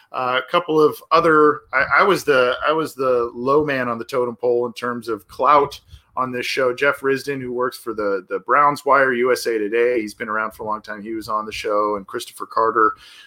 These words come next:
who does, uh, Locked On Steelers and whatnot, he was on the show. So it was kind of a cool round table, and we just had some fun with it. Go check it out. It was a fun show, kind of talking some A F C North football. Those guys are, are good guys there too, but appreciate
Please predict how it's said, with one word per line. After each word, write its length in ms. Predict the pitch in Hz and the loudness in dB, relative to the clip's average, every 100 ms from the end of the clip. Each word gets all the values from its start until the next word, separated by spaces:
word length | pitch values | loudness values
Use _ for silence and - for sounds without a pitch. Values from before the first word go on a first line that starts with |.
| _ | _
who 80 | 131 | -2
does, 420 | 120 113 107 - 98 | 0 0 -2 -4 -4
uh, 140 | 95 | -2
Locked 320 | 101 107 - | 0 0 0
On 120 | 101 95 | -6 -8
Steelers 520 | - 139 135 127 120 | -4 0 2 2 0
and 80 | 117 | 0
whatnot, 340 | 113 107 104 | 0 0 -2
he 120 | 120 | -2
was 160 | 135 123 | -2 0
on 160 | 120 113 | 0 0
the 40 | |
show. 280 | - 110 104 | -2 -2 0
So 100 | 127 | -2
it 40 | |
was 100 | 120 | -4
kind 160 | 175 175 | -2 -2
of 60 | |
a 40 | 147 | -2
cool 220 | 147 143 | 0 2
round 320 | 131 127 123 | 2 0 -2
table, 540 | - 131 123 123 127 120 | -2 -2 0 0 0 0
and 220 | 107 107 | -4 -8
we 120 | 107 | -6
just 280 | 110 - 107 | -6 -6 -8
had 160 | 110 107 | -8 -8
some 100 | 101 | -8
fun 260 | 107 104 | -6 -4
with 120 | 98 98 | -4 -6
it. 160 | 101 | -4
Go 100 | 107 | -4
check 260 | - 113 104 | -2 -2 -2
it 60 | |
out. 200 | 101 98 | -2 -2
It 20 | 95 | -4
was 160 | 92 | -8
a 20 | |
fun 220 | - 104 101 | -8 -6 -4
show, 280 | - 98 | -2 -2
kind 220 | 95 107 98 | -2 -8 -10
of 100 | 95 | -8
talking 320 | 104 95 104 | -6 -6 -8
some 180 | - 95 | -14 -12
A 120 | 95 | -12
F 80 | 92 | -12
C 140 | - | -14
North 240 | 90 90 - | -10 -12 -10
football. 480 | 101 - 92 95 - - - - | -12 -6 -4 -4 -6 -18 -20 -10
Those 200 | 117 110 | -6 -4
guys 300 | 117 104 104 | -2 -2 -2
are, 240 | 98 98 - | -2 -2 -4
are 160 | 98 95 | -6 -6
good 380 | 98 98 95 92 - - | -6 -4 -6 -14 -20 -8
guys 380 | 92 95 92 - | -6 -4 -6 -6
there 180 | 90 | -6
too, 280 | 87 87 80 | -6 -8 -8
but 180 | 82 80 - | -6 -6 -8
appreciate 720 | - 107 104 - 101 101 98 | -12 -8 -6 -4 -4 -4 -6